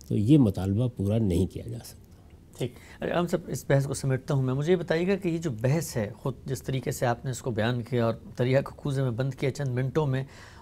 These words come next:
Speaker 2: और लगता ये है कि ये जो पूरी आपने हकीकत बयान की इस सवाल की, मेरा भी यही एतराफ़ है और मुझे भी बहैसियत इंसान यही लगता है कि मैं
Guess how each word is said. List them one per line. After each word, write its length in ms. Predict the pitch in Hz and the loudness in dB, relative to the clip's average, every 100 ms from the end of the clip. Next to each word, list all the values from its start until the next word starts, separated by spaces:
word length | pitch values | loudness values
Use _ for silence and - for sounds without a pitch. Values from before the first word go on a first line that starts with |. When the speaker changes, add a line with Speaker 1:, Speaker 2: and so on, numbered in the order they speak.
| - | 4
Speaker 2:
और 320 | 156 - - - - - - - | 4 4 -6 -20 -20 -20 -20 -4
लगता 300 | 135 143 - | 2 2 6
ये 240 | 185 175 180 | 6 8 6
है 60 | |
कि 140 | 185 175 | 4 2
ये 140 | 160 | 2
जो 100 | 151 | 0
पूरी 380 | 139 - 160 170 | -2 0 2 4
आपने 340 | 151 139 143 | 4 4 2
हकीकत 340 | 127 135 127 147 | 2 0 0 0
बयान 340 | 120 123 135 | 2 2 2
की 140 | 135 135 | 0 -2
इस 140 | 127 | 0
सवाल 240 | 123 120 | 2 2
की, 240 | 123 - 156 | 2 -2 -2
मेरा 340 | 123 139 160 | 0 2 4
भी 160 | 147 143 | 2 2
यही 200 | 139 151 | 2 2
एतराफ़ 500 | 131 123 120 127 139 | 2 2 2 0 0
है 180 | 131 131 | 0 0
और 260 | - 123 | -4 -4
मुझे 300 | 113 120 127 | -2 -2 0
भी 100 | 143 | 0
बहैसियत 440 | 135 127 123 143 139 | 0 0 0 -2 -2
इंसान 380 | 127 113 131 127 | -4 -2 -2 0
यही 120 | 135 | 0
लगता 300 | 127 113 131 | -2 -2 -4
है 80 | 120 | -2
कि 120 | 123 | -2
मैं 260 | 120 123 | -2 -4